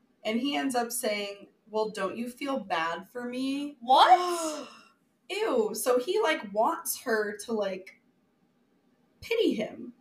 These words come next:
Speaker 2: Like, she wants,
Speaker 1: It would
Speaker 2: she, yeah,
Speaker 1: be,
Speaker 2: she,
Speaker 1: yeah.
Speaker 2: he wants her
Speaker 1: He wants the pity.
Speaker 2: Ew. He wants her to, like,
Speaker 1: Ew.
Speaker 2: go over and rub his back and, like,
Speaker 1: Ew.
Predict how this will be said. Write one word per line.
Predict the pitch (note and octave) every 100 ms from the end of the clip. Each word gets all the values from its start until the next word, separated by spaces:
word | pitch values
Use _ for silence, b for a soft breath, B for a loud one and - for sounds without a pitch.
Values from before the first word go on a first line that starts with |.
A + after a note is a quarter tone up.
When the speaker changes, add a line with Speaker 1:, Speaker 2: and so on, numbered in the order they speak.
| _ _ -
Speaker 2:
Like, | C#4
she | - D#4
wants, | C4+ C4+ C#4 C#4 - - - _ _ _
Speaker 1:
It | -
would | C#4+
Speaker 2:
she, | D4
yeah, | C4+ - -
Speaker 1:
be, |
Speaker 2:
she, | - C4
Speaker 1:
yeah. | D4 F4+ -
Speaker 2:
he | C4+
wants | C#4+ D#4 -
her | D#4 C#4 C4+
Speaker 1:
He | B3+
wants | C4 C4
the | -
pity. | A3+ D4+ A3+ - A#3 - _ _ _ _ _ _ -
Speaker 2:
Ew. | F4 A4+ A4+ G4+ D#4 D4
He | D#4+
wants | F#4 F4+
her | F4+
to, | F4
like, | E4+ - b b -
Speaker 1:
Ew. | G#3+
Speaker 2:
go | C#4 C#4 C#4
over | - C#4
and | A#3+
rub | B3 A#3+
his | B3 -
back | A#3 G#3 G#3 A3+ -
and, | A3
like, |
Speaker 1:
Ew. | A3+